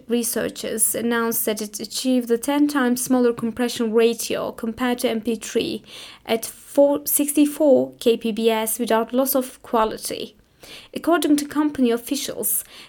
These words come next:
this technology, which can be used for music tracks, will significantly improve the sound quality of speech on low bandwidth connections,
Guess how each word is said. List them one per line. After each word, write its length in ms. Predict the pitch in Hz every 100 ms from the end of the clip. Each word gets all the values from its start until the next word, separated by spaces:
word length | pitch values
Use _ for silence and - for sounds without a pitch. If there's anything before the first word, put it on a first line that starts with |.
| _ -
this 180 | 294
technology, 640 | 294 247 254 269 247 226 208
which 220 | 226 -
can 200 | 240 233
be 60 | 233
used 380 | 233 247 247
for 180 | - 226
music 640 | 226 240 254 247 214 208 -
tracks, 580 | - - 226 - - -
will 220 | 226 226
significantly 800 | 226 - 247 302 302 247 240 233
improve 340 | 220 233 226
the 80 | 214
sound 420 | 214 247 226 226
quality 480 | - 247 226 214 -
of 140 | 208 208
speech 500 | - - 262 247 226
on 220 | 214 220
low 200 | 247 247
bandwidth 640 | 247 247 262 226 196 -
connections, 800 | - 220 214 220 - - - -